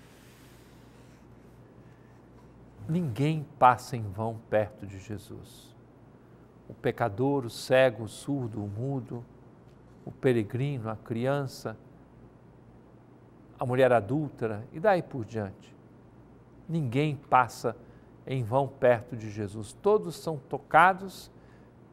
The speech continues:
pela sua palavra, pelos seus gestos, pelo seu poder curativo e pela salvação que ele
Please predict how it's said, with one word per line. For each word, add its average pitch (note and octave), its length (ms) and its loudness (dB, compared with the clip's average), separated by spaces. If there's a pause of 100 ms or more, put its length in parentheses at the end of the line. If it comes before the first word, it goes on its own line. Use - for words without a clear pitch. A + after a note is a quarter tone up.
(120)
pela B2+ 240 4
sua - 320 -2
palavra, F3 800 6 (640)
pelos A#2+ 260 -8
seus G#2+ 240 -6
gestos, F3 800 4 (400)
pelo B2+ 140 -2
seu - 240 -4
poder B2 420 0
curativo F#3 880 -4 (400)
e A#2+ 120 -10
pela B2+ 420 4
salvação D3+ 1040 2 (100)
que - 180 -8
ele B2 320 -4